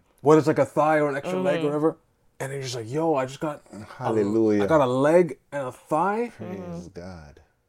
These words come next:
Speaker 1: Woo.
Speaker 2: Plus a little
Speaker 3: You're
Speaker 2: piece of
Speaker 3: supposed to
Speaker 2: more.
Speaker 3: get a leg and a thigh. You're
Speaker 2: Mm-hmm.
Speaker 3: supposed to get a
Speaker 1: You're,
Speaker 3: leg and
Speaker 1: you're
Speaker 3: a thigh.
Speaker 1: supposed to, but
Speaker 2: But they add a, another drumstick or
Speaker 3: They add another drum that, that you, you're,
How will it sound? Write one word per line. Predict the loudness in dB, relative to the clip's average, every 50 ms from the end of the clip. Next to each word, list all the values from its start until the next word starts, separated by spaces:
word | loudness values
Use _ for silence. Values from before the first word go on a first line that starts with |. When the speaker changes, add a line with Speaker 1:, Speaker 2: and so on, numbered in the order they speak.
| _ _ _
Speaker 1:
Woo. | -4 -2 0 0 0 0 -2 -4 -6 -6 -4
Speaker 2:
Plus | -4 -4 -4 -4
a | -6
little | -4 -2 0 -2 0 2
Speaker 3:
You're | 2
Speaker 2:
piece | 4 6
of | 8
Speaker 3:
supposed | 12 12 12 12 10
to | 10
Speaker 2:
more. | 10
Speaker 3:
get | 12 12
a | 12
leg | 12 12 10
and | 8 8 4
a | 6
thigh. | 6 8 8 8 4 0 -6 _ _ _ _ _ _ _ -2
You're | 0 0
Speaker 2:
Mm-hmm. | 6
Speaker 3:
supposed | 6 6 8 10 10 10 10 8 4
to | 4
get | 6 8 8 6
a | 6
Speaker 1:
You're, | 4 2
Speaker 3:
leg | 2
and | 2 2
Speaker 1:
you're | 0
Speaker 3:
a | 0
thigh. | 0
Speaker 1:
supposed | -2 -2 4 6 8 8 8 8 4
to, | 0 0
but | 4 8 8 8 8 6 2 -2 0
Speaker 2:
But | 0 4
they | 4 4 4
add | 4 4 6 8 8 8 8
a, | 6 4 4 2 2
another | 2 4 4 4 4 4
drumstick | 2 2 0 0 0 -2 -4 -4 -6 -6 -4 -2
or | -2 0 0 0 0 -2 -6 -10 _ _
Speaker 3:
They | 2 4 4 8
add | 10 12 12 12
another | 12 12 12 10 10 10
drum | 10 12 12 12 12 12 10 10
that, | 12 12 12 12 10 6
that | 2 2 4
you, | 2 4 4 6 6 6 4 4 2 0 -4 -8 -8 -8
you're, | -4 -2 0 4 6 6 6 6 6 4 2 -2 -4